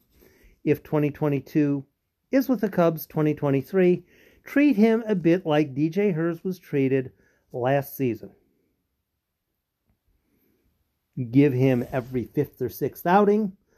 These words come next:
Let him pitch. Do not rush him at all.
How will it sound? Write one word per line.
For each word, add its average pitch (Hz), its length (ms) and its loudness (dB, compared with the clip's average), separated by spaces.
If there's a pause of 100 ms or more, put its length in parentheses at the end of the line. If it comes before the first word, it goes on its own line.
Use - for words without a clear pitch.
(240)
Let 123 340 0
him 127 240 0
pitch. 180 500 -2 (340)
Do 127 300 4
not 143 1500 4
rush 175 420 2
him 135 380 0 (920)
at 156 200 2
all. 113 300 -2